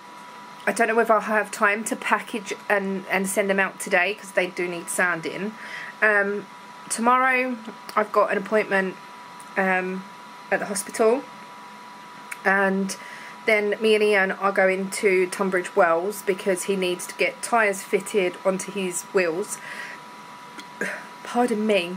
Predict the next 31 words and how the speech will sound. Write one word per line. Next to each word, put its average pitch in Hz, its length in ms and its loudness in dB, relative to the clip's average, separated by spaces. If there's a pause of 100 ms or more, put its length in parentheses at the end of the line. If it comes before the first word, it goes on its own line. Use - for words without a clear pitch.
(140)
but 208 200 4
he's 220 200 0
taking 226 320 0
me 208 80 2
to 202 420 2 (120)
the 185 60 -8
hospital. 190 600 -2 (840)
Um, 196 480 2 (720)
so - 200 2
if 220 200 0
they 240 120 4
don't 262 260 2
go 262 140 4
out 226 260 2 (560)
Friday, 202 1080 0
they 233 120 2
don't 311 160 4
go 294 60 6
out 214 120 2
today, 196 480 2 (100)
and 196 100 -4
they 202 60 4
don't 226 200 2
go 220 80 4
out 202 160 0
tomorrow, 175 320 0
they 170 140 0 (260)
definitely 214 420 0
go 196 140 4
out 165 300 2
Saturday. 170 680 -4